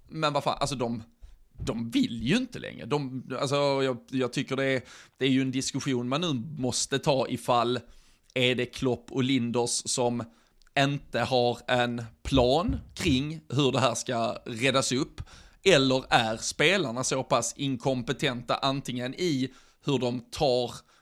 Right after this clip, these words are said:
emot de taktiska direktiv som finns, eller om det helt enkelt,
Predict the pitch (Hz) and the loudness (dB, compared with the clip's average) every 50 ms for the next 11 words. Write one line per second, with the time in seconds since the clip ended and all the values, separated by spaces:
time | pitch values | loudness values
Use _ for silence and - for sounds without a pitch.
0 | _ _ _ - 143 139 135 131 123 127 151 185 - - - - - 208 190 - | _ _ _ 0 2 4 4 4 4 4 2 2 0 -4 -6 2 2 2 2 4
1 | - 185 160 - - 135 - - 156 139 147 143 143 139 - 151 131 117 - 135 | 2 0 0 0 -4 -6 -4 -4 -2 -2 -2 -2 -2 -2 -2 -2 -2 -2 -2 -4
2 | 127 - 139 123 123 131 - - - 165 147 127 123 120 120 123 120 - - - | -4 -2 -2 -2 -2 -2 -4 -2 2 2 4 4 4 2 2 0 -2 -4 -4 0
3 | 131 127 123 123 123 120 - - - - - - _ _ - - 143 151 139 110 | 2 2 2 2 -2 -6 -8 -14 -20 -20 -20 -20 _ _ -2 2 2 4 2 2
4 | - 131 123 - - 120 117 120 113 117 - - - | 0 -2 -2 -2 -2 -2 -2 -2 -4 -6 -10 -12 -12